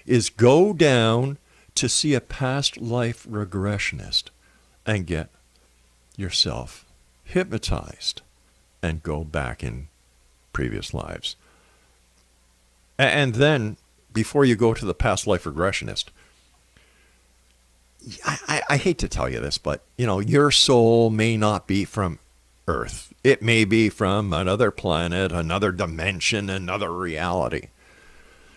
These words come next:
You may have been a donkey in another life on another planet. Who knows? But you're here to learn. And, and you know what? Because you can't face reality, go see a hypnotherapist.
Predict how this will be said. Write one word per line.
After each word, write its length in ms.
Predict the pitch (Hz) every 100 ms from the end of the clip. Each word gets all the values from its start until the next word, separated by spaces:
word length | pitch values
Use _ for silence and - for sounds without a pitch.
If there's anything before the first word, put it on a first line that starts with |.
| 120
You 140 | 120
may 220 | 110 87
have 200 | - 101
been 140 | 101 127
a 80 |
donkey 600 | 131 120 147 208 - 185
in 120 | 165 143
another 400 | 131 127 123 120
life 300 | 110 113 -
on 120 | 110
another 380 | 113 110 107 95
planet. 480 | - 104 104 80
Who 160 | 113 156
knows? 500 | 143 208 82 - - _ _ - - - - - - -
But 220 | - -
you're 200 | 208 285
here 340 | 233 180 170 170 -
to 160 | 202 180
learn. 720 | 120 113 120 123 127 131 120 - -
And, 340 | - - 147 139
and 220 | 120 165 156
you 80 |
know 80 | 160
what? 200 | 170 170
Because 380 | 160 135 165 165
you 80 | 156
can't 320 | - 160 147
face 300 | - 147 -
reality, 640 | 139 135 139 139 143 151 147 _ _ _ _ _ _ _ _
go 180 | 123 120
see 240 | - 120
a 160 | 117 120 _ _ _ _ _ _ _ _ _
hypnotherapist. 800 | 120 - 101 - 98 92 - -